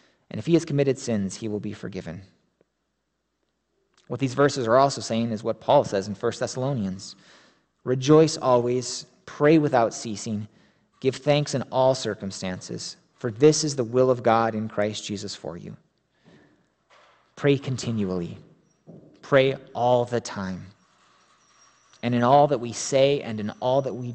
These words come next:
do, we come before Christ in confidence in our time of need without ceasing, knowing that he hears us and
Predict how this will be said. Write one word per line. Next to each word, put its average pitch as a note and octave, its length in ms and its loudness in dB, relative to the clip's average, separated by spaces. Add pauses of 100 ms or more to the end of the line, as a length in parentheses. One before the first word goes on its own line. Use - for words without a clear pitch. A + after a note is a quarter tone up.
(120)
do, G2+ 380 -4 (800)
we C#3+ 120 0
come D#3 380 2
before C3 380 2
Christ - 500 -2 (120)
in C#3+ 260 2
confidence A#2 640 -4
in B2+ 100 -4
our C#3 140 4
time D#3+ 320 2
of C3+ 120 4
need C3 160 -2
without D#3 640 2
ceasing, A#2+ 640 -4 (400)
knowing E3 280 4
that C3+ 140 4
he C#3+ 140 -8
hears F#3 480 6
us F3+ 320 4 (140)
and B2 160 -8